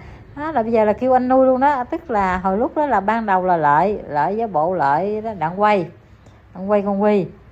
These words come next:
Rồi lại thăm Vi, nói: "Giờ cho anh lại thăm em rồi được không?" Vi nó nói: "Em có chồng rồi, nhưng mà anh lại thăm, lại thăm, anh em mà, lại thăm có gì đâu." Đó, vậy đó cô chú, thì ra là có cái câu chuyện, à, anh nuôi, anh nuôi lại vậy đó.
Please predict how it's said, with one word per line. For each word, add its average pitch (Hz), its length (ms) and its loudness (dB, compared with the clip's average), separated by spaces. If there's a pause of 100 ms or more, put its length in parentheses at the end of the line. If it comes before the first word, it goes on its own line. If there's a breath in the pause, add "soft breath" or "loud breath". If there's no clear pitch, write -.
(140)
Rồi 160 140 -4
lại 160 140 -2
thăm 220 340 -4
Vi, 220 280 0
nói: 247 240 0
"Giờ 165 240 0
cho 208 100 0
anh 208 300 -4
lại 160 160 2
thăm 220 240 -6
em 226 260 -2
rồi 180 100 -2
được 156 140 -4
không?" 220 340 -6
Vi 226 160 0
nó 240 100 -4
nói: 262 460 -4 (280 loud breath)
"Em 226 200 -2
có 269 140 0
chồng 165 360 -2
rồi, 156 320 2
nhưng 220 200 -4
mà 180 80 -2
anh 214 220 -4
lại 170 180 2
thăm, 220 300 -4
lại 151 160 -2
thăm, 233 300 -2
anh 226 200 -6
em 233 260 -2
mà, 170 220 0
lại 160 160 -2
thăm 240 260 -4
có 285 100 2
gì 233 200 0
đâu." 220 380 4
Đó, 208 380 0
vậy 160 160 -2
đó 208 100 -2
cô 196 120 -2
chú, 233 260 -2
thì 170 200 -4
ra 185 320 -2
là 151 360 -2 (420 loud breath)
có 226 120 0
cái 277 120 -4
câu 202 220 -2
chuyện, 156 320 -2 (160)
à, 180 360 -6
anh 196 200 -2
nuôi, 208 180 2
anh 202 100 0
nuôi 202 180 2
lại 147 220 0
vậy 147 140 -2
đó. 175 200 -2